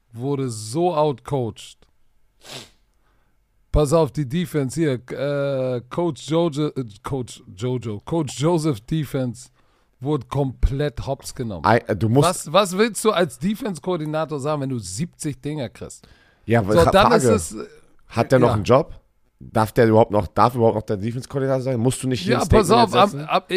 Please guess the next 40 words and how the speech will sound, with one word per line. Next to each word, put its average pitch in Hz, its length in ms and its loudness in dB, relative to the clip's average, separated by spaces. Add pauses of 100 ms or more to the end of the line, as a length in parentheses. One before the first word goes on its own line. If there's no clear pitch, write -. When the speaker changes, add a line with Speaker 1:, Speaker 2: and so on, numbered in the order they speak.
(140)
Speaker 1:
ich - 260 -4
glaube 202 340 0
tatsächlich, 143 720 -6
dass, 135 380 -8 (480)
dass 147 160 -6
es 170 100 -8
vielleicht 185 300 0
gar 185 180 -2
nicht 185 180 -6
der 151 100 0
Koordinator 147 760 0
das 120 160 -4
Problem 110 460 -8
ist, - 240 -10
sondern 185 380 -2
tatsächlich 233 520 -6
der 220 100 -2
Headcoach. - 460 -6
Ich 127 100 -6
sag, 160 240 0
wie 180 80 -2
es 143 140 -4
ist, 185 280 0 (360)
weil 143 460 2 (360)
du 139 220 2
hast, 196 440 2
du 147 140 0
hast 185 240 0
einen 151 120 -8
Patrick 165 440 0
Surtain, 107 680 -6 (400)
du 156 120 0
hast 185 160 0
einen 180 100 -6
Justin 175 420 0
Simmons, 117 600 -4
du 175 100 -2
hast 170 140 -2
Randy 180 360 -2
Gr-, 117 120 -12